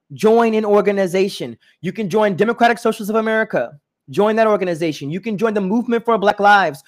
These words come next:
which is two hundred plus Black-led organizations. You can just Google that. You can find the organizations that are closest to you that fit your interests. Join those organizations. Do the work of building political power so that we can defend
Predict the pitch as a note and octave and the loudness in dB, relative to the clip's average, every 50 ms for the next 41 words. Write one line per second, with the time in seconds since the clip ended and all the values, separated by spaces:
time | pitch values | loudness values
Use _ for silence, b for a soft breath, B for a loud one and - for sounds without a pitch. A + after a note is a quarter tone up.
0 | B B B - - - G#3 G3+ - - - - C4+ C#4+ D4 - - - A#3+ B3 | B B B -4 -4 -4 -4 -6 -8 -10 -2 2 2 4 4 2 0 -2 -2 0
1 | A#3 G3+ A#3 G#3+ - _ - A3+ G#3+ G#3 G#3+ D3+ C3 F3 G3 G#3 A#3 - G#3 G#3+ | 0 -2 -4 -8 -8 _ 0 0 0 0 0 -4 0 2 2 2 2 0 -2 -2
2 | A3 G#3 G3+ G#3+ G#3 F#3+ G3 G3 F#3+ F3+ F3+ G3+ A#3+ A3 - - D3 D3 F#3 G#3+ | -2 0 0 0 0 0 -2 -4 -4 -2 -2 -2 -2 -4 -6 -8 -10 -10 -10 -12
3 | - - b b b b b b - F3+ F3+ A#3 A3 G3 A#3 F#3 D#3 F#3+ C4 D4 | -16 -18 b b b b b b -8 -6 -6 -4 -4 -4 -6 -6 -2 0 0 2
4 | B3+ B3+ A3 G#3+ F#3 E3+ F#3+ G#3+ - G#3 F#3+ - - G#3 A3 A#3+ A#3+ A#3 A3+ A3+ | 2 4 4 4 4 2 0 -4 -6 -8 -4 0 2 2 2 2 0 2 2 2
5 | G#3+ A#3 A#3 G#3+ G3+ G#3+ A3 G3 G3+ G3 G3+ G3+ G3 - - G3+ B3+ B3 A#3 A3+ | 2 0 -2 0 0 -2 -2 -2 -4 -4 -4 -4 -4 -2 -2 -2 -2 -2 -4 -10
6 | G3+ - G#3 F#3+ G#3 A3 F3+ C3 A#2+ - _ _ _ _ _ _ - F#3+ E3 - | -14 -12 -12 -10 -8 -6 -6 -8 -8 -10 _ _ _ _ _ _ -2 -2 -2 -2
7 | - A3 A#3 G3 G#3+ G#3 G3 G#3 A3+ - - D3+ A2+ - - b b b b b | -4 -6 -2 2 2 4 4 4 2 0 -2 -4 -4 -4 -10 b b b b b
8 | C#3 D3 G3+ A3+ A#3+ A#3+ A#3+ G#3+ A3+ A3 G3 G#3+ G3+ G3+ E3+ F#3 F#3+ G#3+ F#3+ - | 0 2 4 4 6 4 4 2 2 2 2 0 -2 -2 -2 -2 -4 -4 -4 -8
9 | E3+ C3+ B2 B2 - b b b b b C3+ B2 G#3 A#3+ B3 G#3+ B3 A#3+ G#3 F#3 | -12 -14 -14 -16 -20 b b b b b -6 -2 -2 -2 2 2 2 2 4 2
10 | G#3 A3 G#3+ G3 C#3+ F3+ F#3+ G3 A3+ A3 - G3+ G#3 G#3 G3+ G3+ - - G3+ G3+ | 2 2 2 -2 -2 -2 -2 -2 -2 -4 -2 -2 -4 -2 -4 -6 -8 -6 -2 -2
11 | G#3 G#3 G#3 F#3+ E3+ E3+ F3 A3 - - G#3 F3+ F#3+ - - _ - G#3+ B3+ B3+ | -2 -2 -2 -2 -4 -4 -4 -4 -6 -6 -6 -6 -6 -8 -6 _ 0 0 0 2
12 | G#3+ F#3+ | -2 -4